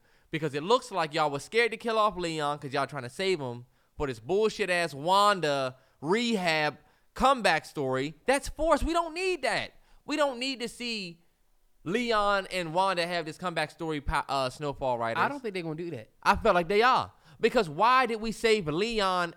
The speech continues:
Speaker 1: and Wanda in these last two episodes? We didn't lose Leon. We didn't lose Wanda. And I felt like we shouldn't have, we didn't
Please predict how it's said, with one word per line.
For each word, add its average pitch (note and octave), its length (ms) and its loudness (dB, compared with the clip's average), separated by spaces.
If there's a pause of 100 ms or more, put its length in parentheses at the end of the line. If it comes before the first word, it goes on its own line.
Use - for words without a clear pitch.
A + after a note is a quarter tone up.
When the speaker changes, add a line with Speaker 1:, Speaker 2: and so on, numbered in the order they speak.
(120)
Speaker 1:
and F#3+ 400 0
Wanda G3+ 500 2
in F3+ 100 -2
these F#3+ 200 -4
last F#3+ 320 2
two A3+ 120 0
episodes? D#3 420 -2
We C#3+ 120 -2
didn't F#3+ 240 2
lose B3+ 240 -4
Leon. G3+ 540 -2 (180)
We C#3 120 -2
didn't F3+ 300 0
lose F3+ 220 -2
Wanda. D3 420 -6 (260)
And F3 120 2
I F#3 80 4
felt G3 220 0
like D#3 140 0
we F#3+ 100 -6
shouldn't F3 320 -8
have, C#3+ 160 -8
we G3 80 -6
didn't F3 180 -10